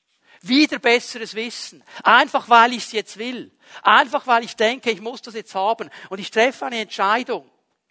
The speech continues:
Und es zerbricht etwas in mir. Und dann kommt das schlechte Gewissen. Habt ihr von dem auch schon gehört?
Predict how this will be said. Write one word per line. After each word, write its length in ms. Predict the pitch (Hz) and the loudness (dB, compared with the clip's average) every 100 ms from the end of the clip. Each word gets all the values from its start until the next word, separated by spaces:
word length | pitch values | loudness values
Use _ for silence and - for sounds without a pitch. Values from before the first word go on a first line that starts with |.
| _ _ _ _ _ _ | _ _ _ _ _ _
Und 120 | 156 | -20
es 160 | 156 - | -18 -14
zerbricht 480 | 156 156 196 - 202 | -12 -10 -12 -10 -10
etwas 420 | 190 185 180 - | -12 -12 -18 -18
in 120 | 170 | -20
mir. 220 | 156 110 _ _ _ _ _ _ _ _ _ _ _ _ _ _ _ _ _ _ _ _ _ _ _ _ _ _ | -20 -20 _ _ _ _ _ _ _ _ _ _ _ _ _ _ _ _ _ _ _ _ _ _ _ _ _ _
Und 60 | 147 | _
dann 140 | 156 - | -20 -14
kommt 260 | 165 156 | -14 -14
das 140 | 139 - | -18 -14
schlechte 480 | 147 147 - - | -12 -12 -14 -20
Gewissen. 440 | 131 127 165 - 156 | -18 -16 -16 -16 -18
Habt 140 | 127 | -20
ihr 60 | 131 | -20
von 140 | 131 | -20
dem 140 | 123 127 | -20 -20
auch 120 | 156 | -20
schon 180 | - 185 | -20 -20
gehört? 300 | 170 123 | -20 -20